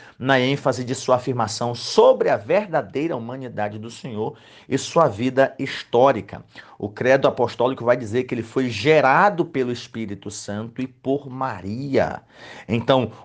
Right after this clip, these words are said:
como o Credo Apostólico Romano afirma, então,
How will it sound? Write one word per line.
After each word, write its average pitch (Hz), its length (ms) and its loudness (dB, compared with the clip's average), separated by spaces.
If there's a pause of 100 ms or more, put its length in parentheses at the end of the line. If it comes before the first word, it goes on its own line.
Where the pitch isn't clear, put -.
como 220 280 4
o - 40 -6
Credo 135 300 0
Apostólico 110 640 -6
Romano 104 300 -6
afirma, 123 420 -8 (380)
então, - 240 0